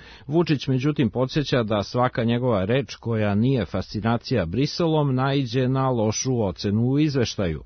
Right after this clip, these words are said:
Predsjednik Srbije objašnjava da se u današnjem svetu politička moć meri ekonomskom snagom, vojnom snagom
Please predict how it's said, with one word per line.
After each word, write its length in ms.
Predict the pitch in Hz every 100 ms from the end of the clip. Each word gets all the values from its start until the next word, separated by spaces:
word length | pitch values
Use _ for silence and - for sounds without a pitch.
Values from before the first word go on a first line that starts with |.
| - - - -
Predsjednik 460 | 160 147 151 131
Srbije 440 | - 147 147 160 127
objašnjava 580 | 107 117 127 156 135
da 140 | 117 107
se 260 | - 110 98
u 180 | 123 117
današnjem 640 | 117 120 123 - 95 85
svetu 480 | - 127 147 156 123
politička 640 | 143 156 156 143 - 113
moć 340 | 127 135 104
meri 420 | 113 123 123 107 -
ekonomskom 760 | 113 - 123 123 123 - 78
snagom, 640 | - 117 131 151 156 139 90
vojnom 460 | 90 113 139 151 147
snagom 560 | - 151 147 139 131